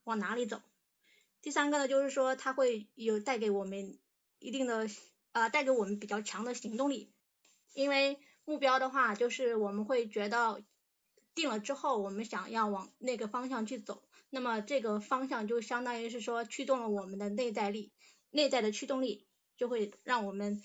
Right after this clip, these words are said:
行动力比较强。那，嗯，说完了这个问题呢，其实我还想加一个，就是说，呃，现在有一种比较流行的一种目标制定法，叫O K R，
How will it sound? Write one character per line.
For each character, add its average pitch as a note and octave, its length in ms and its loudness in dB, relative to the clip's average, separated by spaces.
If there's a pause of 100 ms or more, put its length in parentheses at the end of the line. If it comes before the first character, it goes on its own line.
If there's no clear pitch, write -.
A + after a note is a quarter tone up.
(120)
行 A#3+ 220 -2
动 C#4 100 2
力 A#3+ 80 0
比 G#3 80 -6
较 - 100 -8
强。 G#3+ 340 -10 (640)
那， B3 440 4 (180)
嗯， A3+ 500 -2 (720)
说 E4+ 160 2
完 C#4 120 8
了 D4 100 4
这 D#4+ 100 0
个 D4+ 80 0
问 D4 160 2
题 C4 120 -4
呢， A3 160 0
其 A#3+ 120 -4
实 B3 80 -2
我 C4 80 2
还 G#3+ 160 -4
想 G#3 220 -6
加 F#3+ 180 -4
一 F3+ 80 -14
个， - 260 -18
就 B3+ 120 0
是 B3 120 -4
说， C4 300 2 (320)
呃， G#3+ 460 2
现 C#4+ 180 2
在 C#4 120 4
有 G#3 180 4
一 A3 60 4
种 G#3 320 0
比 G#3 100 -2
较 G#3 420 2 (140)
流 A#3+ 160 4
行 B3 200 -2
的 A3+ 220 2
一 A3+ 60 -4
种 G3+ 200 -2
目 B3+ 140 0
标 A#3+ 180 4
制 A3+ 100 -6
定 A3 160 -4
法， G3 240 -6 (340)
叫 G#3 360 4 (140)
O C4 120 4
K C4+ 140 -2
R， C4 240 4